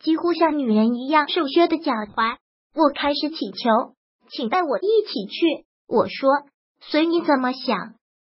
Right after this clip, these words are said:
我就是不能和这个巨人一起去。”我不知道为什么那个瘦子同意了。他看了我一眼，转身对萨尔万说：“他是我的。”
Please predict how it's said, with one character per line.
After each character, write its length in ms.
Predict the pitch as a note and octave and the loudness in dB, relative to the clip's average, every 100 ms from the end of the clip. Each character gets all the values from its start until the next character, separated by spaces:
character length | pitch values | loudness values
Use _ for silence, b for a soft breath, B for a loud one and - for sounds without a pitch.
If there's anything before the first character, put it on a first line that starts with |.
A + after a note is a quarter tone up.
| - | 0
我 120 | E4+ | 2
就 200 | E4+ F#4+ | 6 4
是 140 | - F4 | 4 0
不 180 | F#4 | 2
能 160 | D4+ C4+ | 0 -2
和 140 | D4 | -2
这 160 | D4 D#4 | -2 0
个 120 | D4 | -2
巨 140 | C#4+ C#4+ | 0 0
人 220 | B3+ B3 | 0 0
一 140 | D4 C#4 | -2 -2
起 60 | |
去。” 560 | - A3 - D4 - - _ - | -6 -8 0 0 0 -6 _ 0
我 120 | D#4 | 2
不 160 | C#4+ E4+ | 2 0
知 160 | E4 E4+ | 0 4
道 100 | E4 | 4
为 220 | - A4+ A4 | 4 2 2
什 100 | E4+ | 0
么 160 | A#3 C4+ | 0 2
那 180 | D#4+ D4+ | 2 2
个 100 | D4+ | 2
瘦 240 | F4 D4+ | 2 2
子 100 | D4 | 0
同 260 | A#3+ G#3+ B3 | -4 -2 2
意 220 | E4 D#4 | 4 4
了。 220 | C4 A#3 - _ _ _ - | 4 2 -6 _ _ _ -2
他 140 | E4 | 0
看 200 | E4 G4+ | 4 2
了 140 | E4+ D#4 | 6 4
我 160 | C#4 | 4
一 200 | C4 C#4+ | 0 0
眼， 240 | B3+ G#3 - _ _ - | 0 -2 -4 _ _ -6
转 220 | C#4 A3 | -4 0
身 220 | E4+ F4 | 2 2
对 140 | E4+ | 2
萨 160 | - C#4 | 2 2
尔 200 | B3+ B3 G#3+ | 2 0 2
万 200 | C4+ B3+ | 2 2
说 360 | - D#4+ E4+ - _ - | 0 2 2 0 _ 0
：“他 120 | D#4 | 0
是 140 | D#4+ | 2
我 180 | E4 B3+ | 0 2
的。” 300 | A3 D4 G3 | 4 4 2